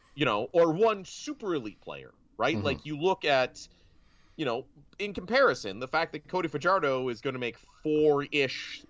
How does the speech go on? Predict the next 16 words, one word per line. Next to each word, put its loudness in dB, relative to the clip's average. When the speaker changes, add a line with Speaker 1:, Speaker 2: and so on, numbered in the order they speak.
Speaker 1:
this -4
coming -4
season, -8
Willie 2
Jefferson 0
makes -2
Speaker 2:
Mm-hmm. -8
Speaker 1:
two-ish -2
this -8
coming -4
season. -14
Speaker 2:
Yeah. -6
Speaker 1:
Would 2
you -2
rather 4
have, -2